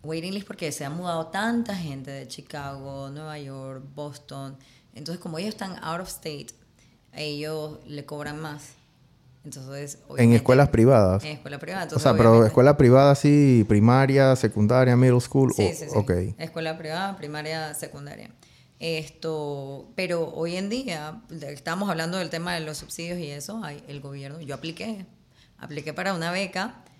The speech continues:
Speaker 1: eh, porque el, el gobierno aquí dijo, de la Florida, del estado de la Florida, dijo que iba a dar un grant hasta que fueran, se acabaran los fondos para todas las personas que aplicaran sin importar el income.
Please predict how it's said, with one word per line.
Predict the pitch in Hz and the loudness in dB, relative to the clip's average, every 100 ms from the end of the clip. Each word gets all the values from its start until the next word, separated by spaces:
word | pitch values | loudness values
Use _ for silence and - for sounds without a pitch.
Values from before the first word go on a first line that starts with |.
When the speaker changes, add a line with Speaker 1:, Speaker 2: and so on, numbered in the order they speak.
| _ _ _ _ | _ _ _ _
Speaker 1:
eh, | - 175 165 156 151 143 139 143 | -10 -6 -4 -4 -6 -8 -10 -10
porque | 156 139 151 | -12 -10 -12
el, | 147 139 - | -12 -14 -16
el | - 147 139 135 | -14 -12 -12 -14
gobierno | 139 147 160 151 165 | -14 -8 -8 -6 -10
aquí | 165 214 247 _ _ _ | -8 -10 -10 _ _ _
dijo, | 147 143 139 143 156 156 143 135 117 127 _ _ _ _ _ - | -16 -12 -12 -12 -10 -10 -10 -14 -16 -20 _ _ _ _ _ -18
de | 151 147 | -14 -10
la | 143 | -12
Florida, | 147 151 190 233 254 _ _ _ _ _ | -12 -12 -10 -12 -16 _ _ _ _ _
del | 147 147 | -18 -14
estado | 131 156 | -12 -10
de | 170 | -10
la | |
Florida, | 170 160 175 156 | -12 -12 -12 -12
dijo | 147 156 | -14 -16
que | 160 156 - | -16 -18 -16
iba | 147 147 | -16 -12
a | |
dar | 151 160 | -10 -12
un | 156 | -12
grant | 160 170 202 - _ _ _ _ | -10 -10 -12 -16 _ _ _ _
hasta | 139 - 156 143 139 | -16 -12 -10 -10 -12
que | - 143 | -12 -14
fueran, | 143 156 156 165 160 _ _ | -14 -12 -10 -10 -12 _ _
se | 147 | -14
acabaran | 143 143 160 | -12 -12 -12
los | 151 | -14
fondos | - 165 175 190 | -14 -14 -12 -14
para | - 147 | -16 -20
todas | 147 160 | -14 -14
las | 165 | -12
personas | 220 - 123 | -14 -14 -16
que | - | -18
aplicaran | 139 135 143 165 | -20 -16 -14 -12
sin | 160 151 | -12 -14
importar | 139 135 127 135 | -14 -16 -16 -16
el | 139 | -14
income. | 135 135 - | -16 -18 -20